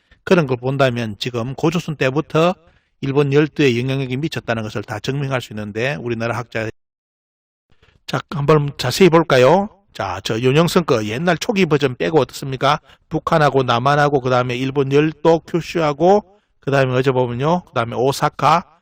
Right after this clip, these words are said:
그다음 동경 쪽에 발굴된 단유성 문경 쭉 루트를 이야기하는 것이고 그리고 서로 서로 비슷한 것을 어떻습니까? 줄을 꺼놓은 겁니다. 자, 이렇게. 자, 저것은 일본의 학자들의 연구 발표로 드러난 거 보면요.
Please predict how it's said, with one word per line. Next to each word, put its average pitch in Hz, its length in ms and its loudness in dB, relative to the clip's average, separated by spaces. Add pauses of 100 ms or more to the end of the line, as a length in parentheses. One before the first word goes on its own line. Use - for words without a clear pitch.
그다음 120 260 -4
동경 139 340 0
쪽에 147 320 4
발굴된 131 560 2
단유성 127 460 -2
문경 120 340 -4 (300)
쭉 139 280 0
루트를 147 380 2
이야기하는 127 320 -2
것이고 120 380 -2
그리고 139 360 2 (280)
서로 160 280 0
서로 156 200 2
비슷한 170 420 -4
것을 180 220 0
어떻습니까? 123 480 -6 (100)
줄을 165 260 0
꺼놓은 117 300 -4
겁니다. 95 420 -12
자, - 120 -16
이렇게. 107 640 -8 (380)
자, 117 120 -8
저것은 123 280 -8
일본의 139 380 4
학자들의 139 640 6
연구 135 200 4
발표로 135 460 4
드러난 120 340 -2
거 110 160 -6
보면요. 104 420 0